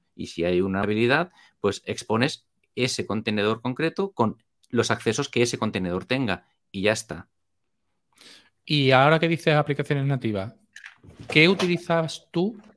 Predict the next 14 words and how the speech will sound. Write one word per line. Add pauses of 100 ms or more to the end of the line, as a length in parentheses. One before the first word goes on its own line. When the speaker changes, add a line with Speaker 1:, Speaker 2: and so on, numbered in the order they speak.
(140)
Speaker 2:
como,
digamos,
sustitutivo
de
las
dos
aplicaciones
estrellas
de,
de
Synology,
de
Synology
Photo